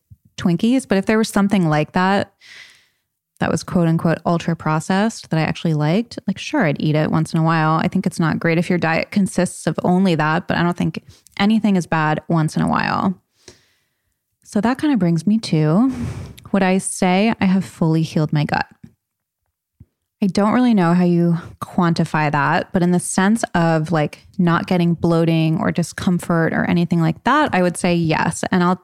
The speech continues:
tell you what really worked for me, and this is just me,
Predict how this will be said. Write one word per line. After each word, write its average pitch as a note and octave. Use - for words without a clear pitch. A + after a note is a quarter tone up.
tell B3
you C#4
what G#3
really D#3+
worked D#3+
for -
me, D#3+
and D#3+
this -
is F3
just -
me, G#3